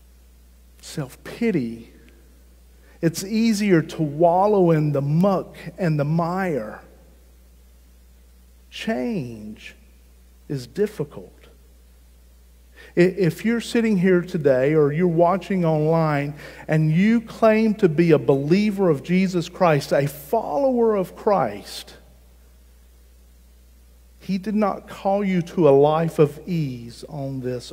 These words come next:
earth. For all those who preach a prosperity gospel, saying that, um, God wants you to be rich and healthy and all these other things,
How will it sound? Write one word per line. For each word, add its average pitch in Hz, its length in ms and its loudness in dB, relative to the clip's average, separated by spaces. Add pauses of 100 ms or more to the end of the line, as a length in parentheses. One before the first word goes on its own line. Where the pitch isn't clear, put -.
earth. 120 420 -12 (1600)
For 165 220 8
all 202 300 6
those 175 480 8
who 156 260 0
preach - 600 -4
a 151 40 4
prosperity 185 800 2
gospel, 156 840 2 (400)
saying 190 460 6
that, 156 640 2
um, 147 500 -2 (220)
God 190 280 4
wants 180 300 0
you 180 60 -4
to 151 80 2
be 147 220 -2
rich 170 520 4
and 139 140 -2
healthy 156 680 -2
and 147 120 -4
all 185 300 0
these 175 260 0
other 170 240 4
things, 120 840 -6